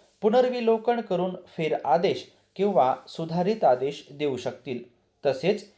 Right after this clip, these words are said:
याप्रमाणे अधिकारांच्या प्रत्यायोजनानंतरही अपर मुख्य सचिव महसूल यांचे सदर प्रकरणी निर्णय घेण्याचे अधिकार अबाधित राहतील.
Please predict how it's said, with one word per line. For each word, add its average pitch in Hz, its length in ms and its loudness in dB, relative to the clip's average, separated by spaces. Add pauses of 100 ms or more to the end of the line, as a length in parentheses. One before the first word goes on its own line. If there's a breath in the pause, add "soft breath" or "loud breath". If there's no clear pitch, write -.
(160 soft breath)
याप्रमाणे 143 640 2 (340 soft breath)
अधिकारांच्या 226 960 4
प्रत्यायोजनानंतरही 156 1500 -2 (280)
अपर 208 380 4 (140)
मुख्य 147 340 -10
सचिव 143 500 -8
महसूल 147 480 -2 (360 soft breath)
यांचे 180 440 0
सदर 160 340 0
प्रकरणी 147 640 -2 (260 soft breath)
निर्णय 220 500 2
घेण्याचे 170 520 0
अधिकार 143 520 2 (140)
अबाधित 151 560 0
राहतील. 135 520 -2